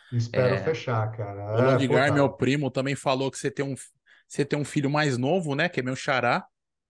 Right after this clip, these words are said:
Speaker 2: É o
Speaker 1: Tenho,
Speaker 2: Filipinho.
Speaker 1: eu tenho.
Speaker 2: Um abraço pro
Speaker 1: Filipinho
Speaker 2: meu
Speaker 1: de cinco
Speaker 2: xará, o
Speaker 1: anos.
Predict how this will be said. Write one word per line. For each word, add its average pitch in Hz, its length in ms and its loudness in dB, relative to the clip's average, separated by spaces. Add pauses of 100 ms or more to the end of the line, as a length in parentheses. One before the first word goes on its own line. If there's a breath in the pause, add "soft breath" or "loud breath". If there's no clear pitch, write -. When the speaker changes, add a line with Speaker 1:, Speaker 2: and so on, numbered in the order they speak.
(380)
Speaker 2:
É 120 60 -2
o - 20 0
Speaker 1:
Tenho, 131 120 4
Speaker 2:
Filipinho. 165 560 4
Speaker 1:
eu 165 40 0
tenho. 117 400 0
Speaker 2:
Um 120 60 -4
abraço 139 400 4
pro 135 80 -2
Speaker 1:
Filipinho 131 60 2
Speaker 2:
meu 147 100 2
Speaker 1:
de 135 60 -6
cinco - 80 -10
Speaker 2:
xará, 135 320 4
o - 20 6
Speaker 1:
anos. 139 220 2